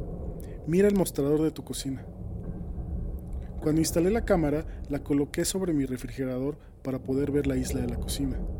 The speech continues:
ya que ahí fue donde aparecía, pues, mi café y la jarra. Todo parecía estar bien y de pronto, nada.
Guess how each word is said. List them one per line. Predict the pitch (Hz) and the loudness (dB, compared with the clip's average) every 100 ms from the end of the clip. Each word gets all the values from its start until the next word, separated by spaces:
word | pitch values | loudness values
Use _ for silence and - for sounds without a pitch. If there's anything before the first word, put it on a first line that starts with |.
| - - - - - | -6 -8 -10 -12 -6
ya | 131 147 | 0 0
que | - | 4
ahí | 156 147 151 | 4 4 2
fue | 151 - 139 | -4 -2 0
donde | 143 135 | 2 0
aparecía, | 120 117 113 135 139 135 123 - - | -2 -4 -2 0 0 -2 -4 -10 -10
pues, | 120 113 | -8 -6
mi | 120 | -8
café | - 120 127 131 | -8 -6 -2 0
y | 127 | 0
la | 117 113 | -2 -4
jarra. | - 165 160 - - - - - - - - - - | -2 -2 -2 -6 -8 -6 -6 -6 -6 -8 -10 -10 0
Todo | 151 151 | 2 4
parecía | 147 123 - | 2 -2 -2
estar | - - - | -2 0 2
bien | 139 160 - | 2 2 2
y | 131 | 2
de | 127 | 2
pronto, | - 143 139 165 - - - - - - - - | 2 2 2 0 0 -2 -4 -4 -6 -6 -6 -2
nada. | 131 127 - - | 0 -2 -6 -10